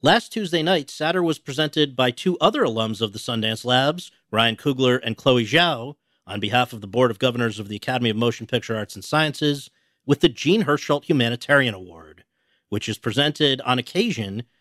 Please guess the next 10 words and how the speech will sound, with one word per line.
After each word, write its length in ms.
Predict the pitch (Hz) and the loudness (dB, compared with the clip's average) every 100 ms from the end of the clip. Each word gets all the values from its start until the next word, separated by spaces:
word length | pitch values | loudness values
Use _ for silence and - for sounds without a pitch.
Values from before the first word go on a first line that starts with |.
| _ _ | _ _
to 360 | - 170 185 190 | 4 6 6 2
an 140 | 135 135 | -2 0
individual 720 | 160 220 208 208 185 190 190 | 2 2 6 4 6 6 6
in 120 | 175 139 | 4 2
the 80 | |
motion 340 | 139 165 - 175 | 4 2 2 -2
picture 320 | 170 151 156 | -2 -4 -4
industry 640 | 170 190 - 123 113 113 - _ _ _ | -2 -2 -4 -2 -2 -2 -6 _ _ _
whose 200 | 139 131 | 0 2
humanitarian 800 | 147 135 156 208 - 190 190 180 | 4 4 4 2 2 4 4 4